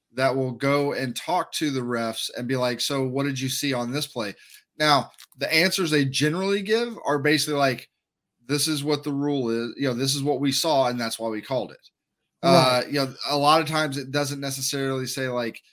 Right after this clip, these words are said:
Speaker 1: you know, "The rule book says this, so when we looked at it, we saw that," and this,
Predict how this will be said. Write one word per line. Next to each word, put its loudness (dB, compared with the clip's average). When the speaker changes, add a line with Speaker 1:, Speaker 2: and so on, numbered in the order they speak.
Speaker 1:
you -4
know, 0
"The -4
rule 2
book 0
says -2
this, 0
so -4
when -4
we -2
looked -2
at 0
it, -4
we -6
saw -4
that," 0
and -14
this, -8